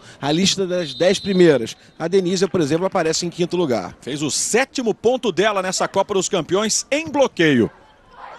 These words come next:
Speaker 2: Pankova jogando alto, a bola pra entrada.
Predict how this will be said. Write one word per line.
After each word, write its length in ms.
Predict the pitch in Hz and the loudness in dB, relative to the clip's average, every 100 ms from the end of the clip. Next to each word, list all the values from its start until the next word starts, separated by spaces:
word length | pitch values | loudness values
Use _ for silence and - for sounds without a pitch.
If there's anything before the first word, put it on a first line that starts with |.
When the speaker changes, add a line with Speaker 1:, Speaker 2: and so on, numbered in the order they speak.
| - - - - - | -20 -20 -20 -8 -2
Speaker 2:
Pankova 480 | 208 - 190 143 120 | 0 4 2 4 0
jogando 340 | 165 208 190 | 0 2 4
alto, 220 | 226 214 | 4 4
a 60 | 196 | 2
bola 180 | 233 - | 2 2
pra 140 | - | 0
entrada. 500 | 180 214 247 185 127 | 0 2 2 2 -2